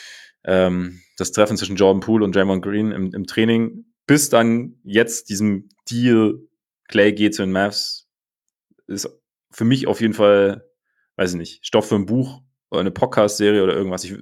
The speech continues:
da, da mal aus dem Innenleben mitzubekommen, wie das alles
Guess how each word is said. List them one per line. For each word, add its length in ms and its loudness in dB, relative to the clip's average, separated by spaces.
da, 300 0
da 260 2
mal 460 2
aus 140 0
dem 100 -2
Innenleben 420 4
mitzubekommen, 680 -2
wie 80 -2
das 220 2
alles 460 -4